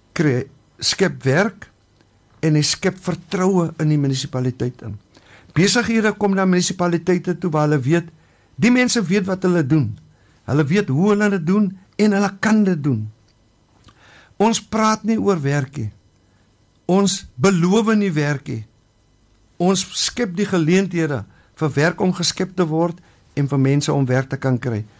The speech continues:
Dit is hoekom ons die laagste werkloosheidssyfer het.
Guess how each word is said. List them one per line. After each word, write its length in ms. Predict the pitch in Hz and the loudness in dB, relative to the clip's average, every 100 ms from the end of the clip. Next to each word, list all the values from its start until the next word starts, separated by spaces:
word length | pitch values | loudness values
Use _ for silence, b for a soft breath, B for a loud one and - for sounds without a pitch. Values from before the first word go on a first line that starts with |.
| b | b
Dit 160 | - 127 | -6 -4
is 80 | 147 | -4
hoekom 260 | 139 151 139 | -4 -2 0
ons 80 | 135 | 0
die 80 | 127 | 0
laagste 360 | 123 127 - 123 | 0 -2 -4 -2
werkloosheidssyfer 920 | 123 - 127 120 120 123 117 117 | -2 -2 -4 -4 -4 -4 -6 -6
het. 80 | 110 | -10